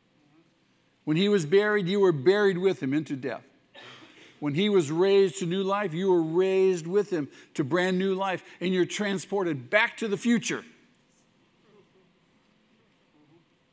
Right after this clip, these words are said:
A brand new creature. Anybody who's in Christ is a what? New creation. The old has passed,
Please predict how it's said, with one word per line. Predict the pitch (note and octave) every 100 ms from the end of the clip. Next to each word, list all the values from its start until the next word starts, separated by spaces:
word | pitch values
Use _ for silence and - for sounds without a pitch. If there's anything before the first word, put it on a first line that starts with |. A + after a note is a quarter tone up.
| _ _ _ _ A#2
A |
brand | A2 C3 C3
new | C3
creature. | - A#2 - - _ _ _ _ _ _ _ _ _ _ _ -
Anybody | E3+ E3+ D#3 C#3
who's | C3 A#2 -
in | F3 G#3+
Christ | G3+ F#3+ C3 A#2 - - _
is | C#3 C3+
a | B2
what? | C#3 A2+ _ _ _ _ _ _ -
New | B2+ D3 D#3 D3+
creation. | D3+ D3 C#3+ C#3+ - C#3
The | D3 -
old | D3 D#3 E3+
has | E3+ D3+
passed, | C#3+ C3+ C3+ -